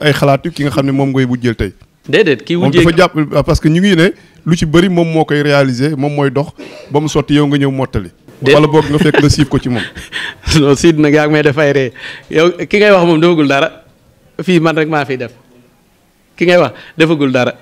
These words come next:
Speaker 2: Bilan aussi, defagul bilan. wala moom la mu war a def, nee na du def bilan, di-, loolu dinaa si ñëwaat. Waaye joxe gut tamit programme. Daf ne am na programme cent pages, moom la, cent pages. Bu amee plagiat, kooku moo plagié.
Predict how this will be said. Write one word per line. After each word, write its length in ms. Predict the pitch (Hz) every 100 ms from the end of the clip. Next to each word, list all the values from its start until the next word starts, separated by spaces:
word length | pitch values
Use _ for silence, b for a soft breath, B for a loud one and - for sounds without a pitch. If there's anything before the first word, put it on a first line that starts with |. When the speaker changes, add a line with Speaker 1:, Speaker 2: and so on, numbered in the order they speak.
| -
Speaker 2:
Bilan 340 | 170 214 175 170
aussi, 340 | 160 170 285 - B 151
defagul 280 | 175 156 151
bilan. 360 | 151 151 113 - _ _ _ b b b _ - -
wala 220 | 143 160
moom 180 | 160 156
la 80 | 170
mu 60 | 185
war 120 | 185
a 60 | 170
def, 180 | 147
nee 180 | 143 151
na 120 | 156
du 120 | 160 175
def 180 | 180 190
bilan, 380 | 151 117 - -
di-, 100 | 139
loolu 220 | 156 151
dinaa 260 | 147 156 156
si 80 | 156
ñëwaat. 280 | 151 120 - B 107 B
Waaye 240 | 151 160 151
joxe 240 | 170 175
gut 200 | 160 156
tamit 240 | 160 156 -
programme. 460 | 165 147 143 113 - _ b b
Daf 180 | 156 170
ne 200 | 269 147 - _ B B -
am 160 | 175
na 100 | 165
programme 680 | 160 160 156 151 151 143 143 147
cent 420 | - 185 190 185 -
pages, 460 | 143 139 - - - _ _ _ _ -
moom 180 | 127
la, 140 | 120 113
cent 280 | - 143 143
pages. 340 | 127 104 - _ b b b b b - -
Bu 120 | 160 202
amee 220 | 196 185
plagiat, 520 | - 165 139 135 127
kooku 220 | 175 175
moo 160 | 160 151
plagié. 540 | 151 139 101 117 90